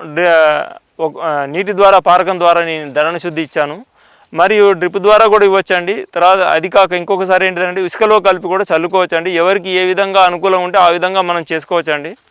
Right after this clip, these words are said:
నానో గోల్డ్ అండి, నానో గోల్డ్ ద్వారా నేను త్రీ టైమ్స్ స్ప్రే చేయడం జరిగింది. ఓన్లీ స్ప్రేయే చేశాను, ఇంకా నేను నీటి ద్వారా అయితే నేను ఏమీ ఇవ్వలేదు ఇప్పటివరకు అయితే.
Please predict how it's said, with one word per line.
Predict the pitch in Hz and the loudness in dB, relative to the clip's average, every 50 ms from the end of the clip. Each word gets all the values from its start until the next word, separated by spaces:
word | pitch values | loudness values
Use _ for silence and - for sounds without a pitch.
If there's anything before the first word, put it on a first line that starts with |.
| _ _ - | _ _ -8
నానో | 165 160 175 190 202 214 | -2 -2 0 2 2 2
గోల్డ్ | 214 196 214 214 202 202 | 4 4 2 4 4 2
అండి, | 208 202 196 214 214 | 0 2 0 0 0
నానో | 202 190 185 190 196 214 | 0 0 0 0 0 0
గోల్డ్ | 214 190 220 208 202 196 | 0 0 0 0 -2 -2
ద్వారా | 190 202 202 208 214 208 208 - - 127 170 214 | 0 0 2 2 2 2 0 -2 -6 -12 -14 -8
నేను | 196 196 196 190 185 | -6 -6 -6 -6 -8
త్రీ | 147 - 190 196 | -4 -4 -2 0
టైమ్స్ | 175 202 202 208 - - 202 | 0 0 -2 -2 -6 -10 -14
స్ప్రే | - - - 185 196 | -12 -6 -2 -2 0
చేయడం | 185 160 190 196 180 185 180 | 0 0 0 0 0 0 0
జరిగింది. | 165 165 165 160 160 160 165 202 233 - | -2 -4 -4 -4 -6 -8 -10 -12 -12 -8
ఓన్లీ | - 160 175 208 202 | -4 -4 -2 -2 -4
స్ప్రేయే | - - 170 180 180 196 202 196 - | -4 -4 -2 0 2 2 2 2 0
చేశాను, | 185 180 160 170 170 156 160 202 254 _ - _ _ _ _ _ - | -2 -2 0 -2 -2 -4 -6 -10 -16 _ -20 _ _ _ _ _ -14
ఇంకా | 180 156 175 | -4 -2 -2
నేను | 170 170 175 175 170 | -2 0 -2 -4 -4
నీటి | 170 175 180 190 | -4 -4 -4 -4
ద్వారా | 185 180 190 180 185 | 0 2 2 4 4
అయితే | 185 175 196 | 2 0 -2
నేను | 180 180 175 165 | -4 -4 -4 -4
ఏమీ | 165 170 175 170 | -4 -4 -4 -6
ఇవ్వలేదు | 160 151 165 170 170 165 151 | -4 -4 0 0 0 0 0
ఇప్పటివరకు | 151 139 160 151 151 151 147 135 | -4 -6 -4 -2 -2 -2 -2 -2
అయితే. | 147 135 131 175 247 | -6 -6 -6 -10 -12